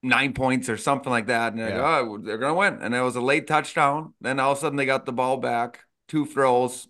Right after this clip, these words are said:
Speaker 1: fifty yarder, game over. And the stadium was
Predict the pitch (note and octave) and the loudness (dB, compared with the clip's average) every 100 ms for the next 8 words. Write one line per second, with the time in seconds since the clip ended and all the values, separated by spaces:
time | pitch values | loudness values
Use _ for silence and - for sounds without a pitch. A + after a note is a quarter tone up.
0 | _ C#3+ C#3 C3 B2+ A#2 A#2 A#2 A2+ - | _ 0 2 4 6 6 6 4 2 -4
1 | _ _ - C3 B2 A#2+ A#2 A#2 A2+ G2+ | _ _ 2 4 6 6 6 6 4 2
2 | - - A2+ A2 G2+ - - _ _ _ | -2 0 2 2 -2 -6 -18 _ _ _
3 | _ _ - G#2+ - B2 A2+ A2 G#2+ A2 | _ _ -4 -2 4 6 6 6 4 2
4 | G#2 - | 0 -4